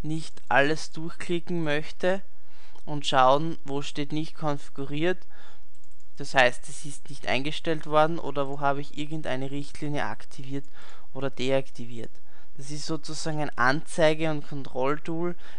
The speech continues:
mit dem ich schauen kann, was gilt für den aktuellen Benutzer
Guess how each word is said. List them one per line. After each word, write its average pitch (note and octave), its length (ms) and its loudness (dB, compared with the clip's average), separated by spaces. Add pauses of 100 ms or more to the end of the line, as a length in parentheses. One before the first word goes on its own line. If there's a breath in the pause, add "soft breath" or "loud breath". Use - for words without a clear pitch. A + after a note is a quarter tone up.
(100)
mit C#3+ 220 0
dem C#3+ 160 0
ich C#3+ 120 0
schauen C3 360 0
kann, D#3+ 340 0 (300 loud breath)
was - 520 2 (280 loud breath)
gilt E3 460 0 (200 soft breath)
für - 200 0
den D#3 160 0
aktuellen E3+ 760 2
Benutzer E3 720 0